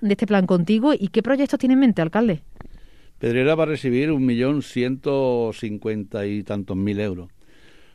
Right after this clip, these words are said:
Speaker 2: repartidos en diez, doce proyectos, algunos sub-, después subdivididos también, ¿no?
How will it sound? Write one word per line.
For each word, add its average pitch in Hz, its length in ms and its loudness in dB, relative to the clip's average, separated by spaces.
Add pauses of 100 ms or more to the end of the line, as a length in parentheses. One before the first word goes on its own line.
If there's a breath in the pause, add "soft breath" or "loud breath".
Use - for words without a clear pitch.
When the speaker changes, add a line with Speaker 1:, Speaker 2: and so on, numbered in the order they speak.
Speaker 2:
repartidos 113 680 -6
en 101 300 -6
diez, 123 260 -2
doce 101 220 -8
proyectos, 98 500 -8
algunos 98 600 -10 (540)
sub-, 113 400 -4
después 117 520 -4
subdivididos 107 640 -2
también, 90 320 -8
¿no? 104 180 -12